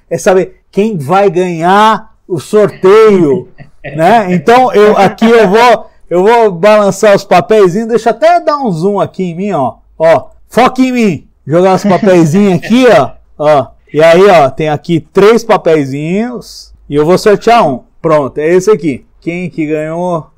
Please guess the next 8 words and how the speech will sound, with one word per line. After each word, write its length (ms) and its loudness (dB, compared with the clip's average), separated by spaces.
o 100 -6
livro 640 0
Mitologia 720 2
Nórdica? 680 -2
Se 120 -18
você 380 -2
não 120 -6
participou, 920 -2